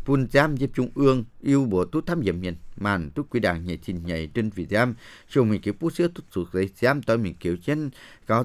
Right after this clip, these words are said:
tròi pun như tiểu công bùng đăng bảnh covid tiệp chua. Đồ hang phân hàng các vài diêm nhớ, Duyên Vùi Thanh Thắn, đồng chí Vũ Thị Hiền Hạnh,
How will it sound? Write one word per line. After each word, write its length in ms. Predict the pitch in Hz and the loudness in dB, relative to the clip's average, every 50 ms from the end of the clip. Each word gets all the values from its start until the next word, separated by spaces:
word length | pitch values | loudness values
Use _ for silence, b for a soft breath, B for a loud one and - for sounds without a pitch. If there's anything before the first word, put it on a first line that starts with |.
| 123 - | 0 0
tròi 220 | 123 107 101 92 | 2 4 4 2
pun 200 | - - 135 139 | 2 -2 -2 -2
như 100 | 139 143 | -2 -4
tiểu 180 | - - 95 - - | -4 -6 -6 -4 -2
công 220 | - 120 120 107 | 0 0 0 0
bùng 140 | 92 87 78 | -2 -4 -6
đăng 140 | 101 135 131 - | -6 -6 -4 -2
bảnh 160 | 117 101 80 - | -2 -4 -4 -4
covid 260 | - 120 131 156 - - | -4 -2 -2 -2 -2 -2
tiệp 180 | 98 80 - - | -4 -4 -4 -2
chua. 300 | - 135 160 170 151 135 B B B B B B - | 2 4 6 6 4 2 B B B B B B 2
Đồ 80 | 135 | 4
hang 220 | 131 151 170 170 143 | 6 6 4 2 2
phân 280 | 147 135 139 135 120 - - - - | 0 -2 -2 -2 -4 -6 -8 -8 -4
hàng 300 | 110 107 107 107 107 113 | 0 2 2 2 2 0
các 160 | - 165 165 143 | 0 -2 2 4
vài 200 | 123 98 92 82 | 4 4 4 4
diêm 140 | 113 131 120 98 | 0 -2 -2 -2
nhớ, 280 | 85 87 90 95 98 90 B B B B B B B B - | -4 -4 -2 -2 -2 -4 B B B B B B B B -4
Duyên 260 | 113 113 123 110 98 | 2 4 4 4 4
Vùi 280 | 87 92 95 92 87 85 | 0 0 2 2 2 0
Thanh 200 | - 120 113 110 | 0 -2 -4 -2
Thắn, 340 | - 104 92 90 98 107 120 127 | 0 0 0 0 0 -4 -6 -2
đồng 180 | 113 110 98 87 | -2 -2 -2 -2
chí 380 | - - 98 95 98 104 117 117 - - - | -4 -4 -2 -2 0 0 -2 -4 -8 -10 -2
Vũ 160 | - 117 139 156 - | 0 0 0 0 -2
Thị 140 | 113 104 | -2 -2
Hiền 160 | 90 101 92 87 | 0 0 0 0
Hạnh, 200 | 98 98 104 | 0 0 0